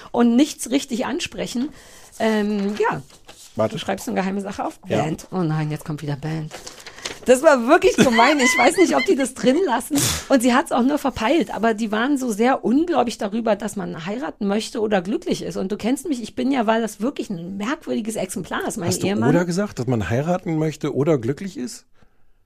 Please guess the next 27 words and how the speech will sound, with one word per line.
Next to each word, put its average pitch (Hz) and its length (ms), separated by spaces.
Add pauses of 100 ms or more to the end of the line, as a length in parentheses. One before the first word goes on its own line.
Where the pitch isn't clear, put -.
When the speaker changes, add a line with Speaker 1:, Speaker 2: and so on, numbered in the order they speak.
(380)
Speaker 2:
Müssen 233 140
wir 302 80
jetzt - 120
Speaker 1:
Ja, 208 80
Speaker 2:
nochmal 208 160
Speaker 1:
ne, 262 60
Speaker 2:
nach- - 80
Speaker 1:
ich - 40
glaube 320 280
sowohl 277 320
als 226 180
auch. 381 300
Also 220 200
alle - 240
Speaker 2:
Ja, 240 120
ja, 277 120
Speaker 1:
Menschen 240 180
sind 277 100
Speaker 2:
und 359 60
Speaker 1:
immer 277 160
Speaker 2:
hätte 147 120
Speaker 1:
so - 80
Speaker 2:
man 143 140
doch 135 120
sonst 131 220
auch. 113 260
Speaker 1:
Nee, 254 280